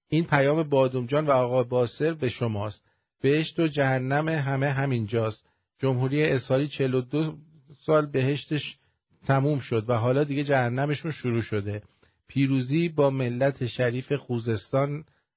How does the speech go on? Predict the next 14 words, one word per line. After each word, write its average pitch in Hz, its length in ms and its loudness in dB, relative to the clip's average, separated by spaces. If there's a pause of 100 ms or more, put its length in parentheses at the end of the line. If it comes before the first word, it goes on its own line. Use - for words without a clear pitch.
(320)
است 110 480 -2
و 120 160 0
ایران 110 360 -2
البته. 85 440 -14 (580)
ناامید 143 520 0
نشیم، 165 340 -2
این 131 260 -4
بار 139 220 4
دردش 135 540 -2
بیشتره، 143 560 -2
اما 135 220 -2
پیروزی 117 480 -4
در 117 200 0
راهه. 147 440 0